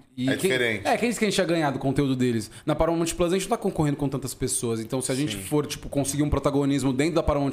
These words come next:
Speaker 1: Plus, não importa se tem tanta, muita gente assistindo Paramount Plus,
Speaker 2: Não, o que
Speaker 1: porque a
Speaker 2: importa
Speaker 1: gente
Speaker 2: é
Speaker 1: vai tá lá,
Speaker 2: é,
Speaker 1: mano, a
Speaker 2: é.
Speaker 1: gente é tipo
Speaker 3: E é isso, e a galera do, da Culpa é do Cabral, por exemplo, mano,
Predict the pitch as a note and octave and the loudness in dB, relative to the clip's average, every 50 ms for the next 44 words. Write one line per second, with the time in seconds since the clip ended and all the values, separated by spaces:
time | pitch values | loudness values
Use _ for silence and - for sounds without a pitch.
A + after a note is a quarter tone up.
0 | - - - D3 E3+ F#3 F3 F3+ - - - - - - - - D3+ F3+ F#3+ F#3 | -4 -4 -2 0 0 0 0 -2 -8 -14 -18 -20 -20 -18 -4 0 0 0 0 0
1 | - F3+ F3+ F#3+ F#3 F3+ D#3+ D3 - C#3 - - C#3+ C3 C3+ - E3 D#3 D#3 D3+ | 0 0 0 0 0 -2 -6 -8 -8 -8 -6 -4 -4 -4 -2 0 0 0 2 0
2 | D#3 C3 A2 A#2 B2 C#3 C#3+ C#3 C#3+ A#2+ C3 - C#3 B2 - - - C#3+ C3 A#2 | 0 -2 -2 -2 0 0 0 0 0 0 0 -2 -2 -4 -4 -6 -4 -4 -2 -2
3 | C#3 C3 C3+ C3+ C3+ C3+ B2 A2 D3 C#3+ C3 B2 G#2+ G#2+ G#2+ - C#3 C3+ C3 B2+ | 0 0 0 2 2 0 0 2 2 0 0 2 2 2 2 4 2 2 2 2
4 | C3 D3+ C#3+ C3+ - F#3 G#3 A#3+ B3+ A3+ G#3 F#3+ F#3 E3+ D#3+ C#3 B2+ B2 A#2+ B2+ | 2 0 2 2 2 2 2 2 2 2 2 2 0 0 0 -2 0 -2 -2 -2
5 | C3 C#3+ C#3 - C#3 - D3+ D3+ D3+ D3+ C#3+ C#3 D#3 C#3+ B2+ A#2+ A#2 B2 B2 B2+ | -2 -4 -6 -6 -6 -4 -2 0 2 2 2 2 2 2 2 2 2 2 2 2
6 | C3+ C3+ C#3 B2+ B2+ B2 B2 A#2+ A#2+ A#2 A2+ A2 A2+ A2 - - C3 A#2 A#2 - | 2 2 0 0 0 0 2 2 2 2 2 0 0 -2 0 -2 -2 -2 -2 -2
7 | A2+ G#2+ G#2+ B2 B2+ C#3 C3 B2+ A2 A2 G#2 G#2 A#2 C#3 D3+ D3+ - B2+ A2 A2 | -2 0 2 2 0 0 0 -2 -2 -2 -2 -2 -2 -2 -2 -2 -2 -2 -2 -2
8 | G#2 G2+ G2+ G2+ | -4 -4 -6 -8